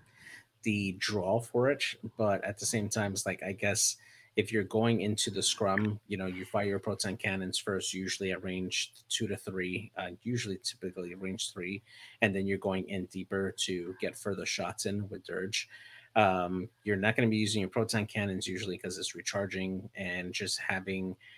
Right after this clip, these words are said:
uh, not needing to be in bullseye with Bo-Katan, um, does help. Um, so you can still get that reroll at range one, and if you bump, you can still do that range zero shot.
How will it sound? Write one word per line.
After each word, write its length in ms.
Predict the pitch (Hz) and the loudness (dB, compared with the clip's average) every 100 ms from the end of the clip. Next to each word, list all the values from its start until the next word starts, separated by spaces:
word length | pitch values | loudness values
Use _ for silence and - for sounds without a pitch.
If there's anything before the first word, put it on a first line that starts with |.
| - - | -8 2
uh, 240 | 92 85 | 2 2
not 320 | 92 107 117 101 | 2 4 4 4
needing 420 | 107 110 117 117 | 2 4 4 4
to 120 | 117 | 2
be 140 | 101 98 | 0 0
in 100 | 90 | 0
bullseye 600 | 98 98 104 110 117 117 110 | 0 0 0 2 2 2 -2
with 200 | 95 - | -8 -4
Bo-Katan, 760 | 101 95 - - 90 101 113 117 - | -2 -2 -4 -4 -2 0 -2 -4 -4
um, 440 | 98 87 85 80 - - | -2 0 -2 -8 -14 -2
does 200 | 107 110 | 0 2
help. 280 | 101 107 117 - - - - - 98 | 0 -2 -4 -18 -20 -20 -20 -6 0
Um, 380 | 95 85 87 | 2 2 0
so 160 | - 110 | 2 2
you 220 | 92 95 | 2 -2
can 260 | - 95 90 | -4 -4 2
still 220 | - 113 | 6 6
get 180 | 110 101 | 4 4
that 180 | 92 85 | 4 4
reroll 540 | 95 92 98 104 - | 0 4 4 2 0
at 100 | 90 | -4
range 300 | 92 90 - | -2 -2 -2
one, 420 | 92 90 104 107 - | -2 0 -2 -2 -4
and 240 | 92 87 | -2 -2
if 160 | 80 - | -4 -6
you 80 | 95 | -4
bump, 320 | - 92 - 85 | -2 -2 -4 -8
you 80 | |
can 160 | 90 113 | -10 -4
still 240 | - 90 | -2 -2
do 160 | 90 - | -4 -4
that 180 | 101 101 | -4 -2
range 220 | 98 92 | -2 0
zero 220 | 107 92 | 0 0
shot. 340 | 92 101 92 | 0 2 0